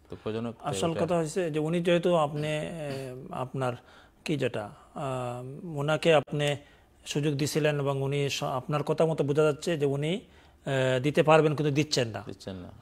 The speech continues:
Speaker 2: তো এটার জন্য হয়তো আপনার কষ্ট হচ্ছে, উনার এই করাটা ঠিক হয় নাই,
Speaker 1: জি।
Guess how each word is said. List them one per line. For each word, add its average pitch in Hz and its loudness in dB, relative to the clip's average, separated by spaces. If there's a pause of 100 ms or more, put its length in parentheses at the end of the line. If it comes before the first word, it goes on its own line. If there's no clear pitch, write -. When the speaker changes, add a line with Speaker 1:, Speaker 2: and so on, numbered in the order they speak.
Speaker 2:
তো 147 0
এটার 143 2
জন্য 156 0
হয়তো 135 2
আপনার 143 4
কষ্ট - -2
হচ্ছে, 143 -2
উনার 151 0
এই 147 -4
করাটা 143 2
ঠিক 143 0
হয় 120 2
নাই, 120 -4 (100)
Speaker 1:
জি। 95 -12